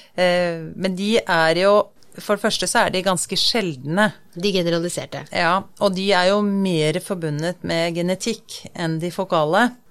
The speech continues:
Speaker 1: Så da er vi litt mer over på hva er etiologien til dystoni, når vi er over på de generaliserte.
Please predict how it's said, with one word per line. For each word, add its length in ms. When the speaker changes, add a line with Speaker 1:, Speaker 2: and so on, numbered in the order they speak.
Speaker 1:
Så 100
da 140
er 80
vi 80
litt 340
mer 240
over 280
på 200
hva 220
er 160
etiologien 720
til 220
dystoni, 480
når 160
vi 80
er 160
over 160
på 160
de 160
generaliserte. 840